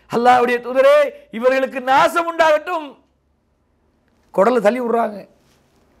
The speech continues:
ரசூலுல்லாஹ் ரொம்ப நேரமா சஜிதால எந்திரிக்கவே இல்லைங்க. ஒட்டக குடல்னா சும்மா இல்லை, எவ்வளோ வெயிட்டா இருக்குன்னு நினைச்சு பாருங்க. அதன் வயித்துல இருக்கக்கூடிய மிகப்பெரிய சுமையே அதுதான்.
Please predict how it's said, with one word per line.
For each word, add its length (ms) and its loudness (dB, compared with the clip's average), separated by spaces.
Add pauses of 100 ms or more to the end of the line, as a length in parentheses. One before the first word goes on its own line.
(540)
ரசூலுல்லாஹ் 380 0
ரொம்ப 340 0
நேரமா 360 0
சஜிதால 320 2
எந்திரிக்கவே 420 0
இல்லைங்க. 360 -4 (1000)
ஒட்டக 300 4
குடல்னா 280 4
சும்மா 300 0
இல்லை, 180 2
எவ்வளோ 200 6
வெயிட்டா 40 -2
இருக்குன்னு 480 -2
நினைச்சு 100 -12
பாருங்க. 360 -6 (1600)
அதன் 240 2
வயித்துல 260 2
இருக்கக்கூடிய 440 0
மிகப்பெரிய 440 -4 (120)
சுமையே 160 2
அதுதான். 540 2